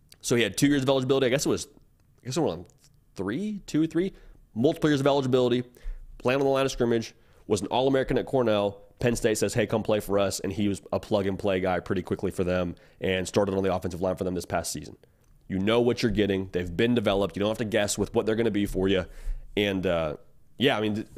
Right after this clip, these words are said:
it's, it's nothing with their situation. It's nothing with, uh, were they a problem? It's like, no, they just can't play as grad students. So just something to make sure we're all on the same page. When that portal opens up on Monday, we will have a full,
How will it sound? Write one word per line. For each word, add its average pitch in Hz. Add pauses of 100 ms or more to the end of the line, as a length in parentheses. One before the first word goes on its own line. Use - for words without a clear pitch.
(120)
it's, -
it's -
nothing 143
with 170
their 175
situation. 180
It's 131
nothing 170
with, 165
uh, 107
were 117
they 147
a 156
problem? 156
It's 120
like, 98
no, 107
they 101
just 107
can't 120
play 110
as 101
grad 104
students. -
So 98 (380)
just 110
something 110
to 117
make 98
sure 101
we're 98
all 98
on 92
the 95
same 95
page. 104 (280)
When 139
that 151
portal 180
opens 170
up - (200)
on 147
Monday, 151 (1080)
we 110
will 156
have 139
a 110
full, 156